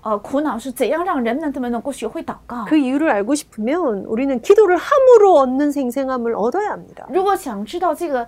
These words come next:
Speaker 1: 呃，奥秘的话，应该得到，靠着祷告得到的
Speaker 2: 어,
Speaker 1: 生动。
Speaker 2: 일곱 가지만 있겠습니까?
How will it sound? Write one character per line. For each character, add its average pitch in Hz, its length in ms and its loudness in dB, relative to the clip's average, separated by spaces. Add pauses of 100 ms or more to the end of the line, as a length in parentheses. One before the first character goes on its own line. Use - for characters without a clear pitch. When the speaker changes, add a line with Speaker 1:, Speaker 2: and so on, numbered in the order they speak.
(140)
Speaker 1:
呃， 190 240 -4 (300)
奥 339 160 0
秘 233 120 -2
的 202 120 -6
话， 214 180 -4
应 302 100 -6
该 302 140 -4
得 277 180 -6
到， 196 280 -6 (160)
靠 - 160 -8
着 311 100 -6
祷 - 160 -8
告 294 160 -10
得 202 100 -10
到 208 140 -10
的 214 60 -4
Speaker 2:
어, 220 100 0
Speaker 1:
生 262 140 -4
动。 - 40 -
Speaker 2:
일곱 415 220 6
가지만 214 380 -2
있겠습니까? - 640 -8